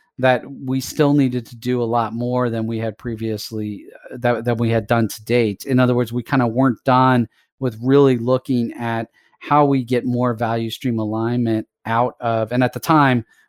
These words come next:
we didn't use that term, but that's really kinda what I had in my head, was that structurally we were still highly i-, ineffective.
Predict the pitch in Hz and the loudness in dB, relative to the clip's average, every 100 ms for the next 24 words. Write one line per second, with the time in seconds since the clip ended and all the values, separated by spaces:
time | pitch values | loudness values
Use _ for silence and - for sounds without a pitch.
0 | - 135 123 123 120 113 - 160 143 123 | -2 0 2 0 0 -2 0 2 4 2
1 | 110 120 113 127 - 135 120 117 120 120 | 0 -2 0 0 0 -4 -4 -4 -4 -4
2 | 117 120 110 107 135 135 113 113 123 117 | -4 -4 -4 -2 0 0 0 -4 -2 -2
3 | - _ _ - - 147 143 - 151 127 | -4 _ _ -16 -2 2 2 0 -2 0
4 | 127 120 120 120 117 - - 135 131 120 | 0 0 -2 -2 -4 -6 -2 2 4 2
5 | 117 - 143 139 127 120 110 _ _ _ | -2 -4 0 2 2 -2 -6 _ _ _
6 | 233 - 139 131 120 - 131 - - 117 | -18 -10 -4 -4 -4 -2 -2 -4 -4 -2
7 | 113 | -2